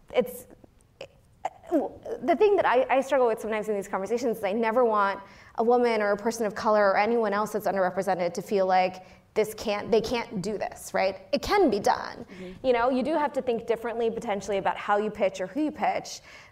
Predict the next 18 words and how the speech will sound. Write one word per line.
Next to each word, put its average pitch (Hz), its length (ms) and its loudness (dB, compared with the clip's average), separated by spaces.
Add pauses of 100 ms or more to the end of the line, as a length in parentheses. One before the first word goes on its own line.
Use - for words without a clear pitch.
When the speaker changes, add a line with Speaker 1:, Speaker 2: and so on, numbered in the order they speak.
Speaker 1:
but 240 140 4
it's 247 180 -2
totally 269 460 2
d-, - 100 -12 (140)
you 247 100 2
know, 185 220 -2
doable. - 680 0
It's 240 200 -2
just - 280 0 (320)
harder. - 380 -2 (260)
<laughs> - 80 -12 (360)
Speaker 2:
Well, 254 100 4
that 262 280 2
kind 349 140 -2
of 370 100 0
leads 254 200 0
me 233 80 2
to 226 160 0